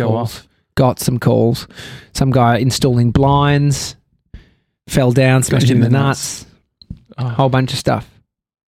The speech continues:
Speaker 2: It was great.
Speaker 1: I do think, uh, like, uh, we've spoken about me being a bit of a, um, scaredy cat. And when I, um, when I'm walking home, I have a, um, Soda Stream bottle, not like a cylinder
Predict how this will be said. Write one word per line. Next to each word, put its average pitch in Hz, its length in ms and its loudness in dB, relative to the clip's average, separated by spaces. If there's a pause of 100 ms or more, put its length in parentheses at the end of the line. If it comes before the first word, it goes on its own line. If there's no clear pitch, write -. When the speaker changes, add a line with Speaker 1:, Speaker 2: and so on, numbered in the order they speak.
(100)
Speaker 2:
It 151 40 2
was 120 100 2
great. 113 320 -2
Speaker 1:
I - 80 -2
do 139 320 0
think, 131 320 -4
uh, 123 260 -2
like, 135 260 -2
uh, 139 160 -2
we've 139 220 -2
spoken 131 300 -2
about 117 160 0
me 117 160 0
being 113 260 0
a 110 40 0
bit 110 180 -2
of 113 120 -2
a, 113 220 -2
um, 110 400 -2 (1120)
scaredy 120 420 -2
cat. 127 280 -4 (640)
And 127 120 2
when 135 120 0
I, 127 240 0
um, 123 300 -2
when 131 120 0
I'm 123 140 0
walking 123 380 -2
home, 127 480 -2 (580)
I 143 100 -2
have 120 220 0
a, 117 220 0
um, 117 240 -2
Soda 123 340 -4
Stream 127 320 -4
bottle, 131 320 -4 (540)
not 147 200 -2
like 139 200 -4
a - 20 -2
cylinder 117 680 -2